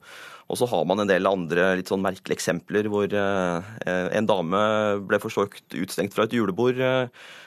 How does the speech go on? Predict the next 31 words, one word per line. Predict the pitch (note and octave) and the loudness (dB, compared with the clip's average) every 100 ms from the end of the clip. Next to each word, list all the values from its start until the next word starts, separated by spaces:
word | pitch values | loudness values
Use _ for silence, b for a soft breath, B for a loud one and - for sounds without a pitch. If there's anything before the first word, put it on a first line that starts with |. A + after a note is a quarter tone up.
| - | -8
fordi, | - A2 G2 G2+ | 0 2 4 4
eh, | G2 G2+ G2 G2 F#2+ F2+ | 4 4 2 0 0 -4
det | C2+ - - E2+ | -6 -6 -6 0
var | G#2+ G2+ | 0 2
noen | G2+ | 2
menn | F#2 F#2 | 0 2
der | G2+ | 0
som | A#2+ | 0
mente | F#2+ D#2+ | -2 -2
at | D#2+ - | -6 0
de, | G2 F#2+ F#2+ F#2 | 2 4 2 0
det | F#2+ | 0
ville, | F#2 F#2 F#2+ | 2 2 2
hvis | F2+ - | 0 0
det | |
var | G#2 | -2
en | G#2+ | 0
kvinne | A2 D#2+ | -4 -4
til | G#2+ | 2
stede, | A#2 A#2 | 2 2
så | G#2+ | 0
ville | G2+ | 2
legge | F#2+ G2+ | 2 2
demper | G2+ E2+ - | 0 -2 -6
på | - F#2+ G2 | 0 2 2
vitsene | G#2 - - G2+ | 0 -4 -2 -2
de | G2+ | -2
kom | F2+ | -2
til | G#2+ | 0
å | |
fortelle. | A2 G2 G2+ | 0 0 -2